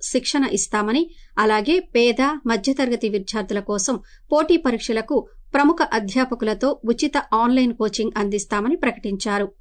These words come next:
క్రీడారంగాన్ని ప్రోత్సహించేందుకు ఐదు నుంచి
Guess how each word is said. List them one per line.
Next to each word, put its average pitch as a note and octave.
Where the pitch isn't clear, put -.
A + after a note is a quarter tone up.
క్రీడారంగాన్ని B3
ప్రోత్సహించేందుకు G#3
ఐదు A3
నుంచి G#3+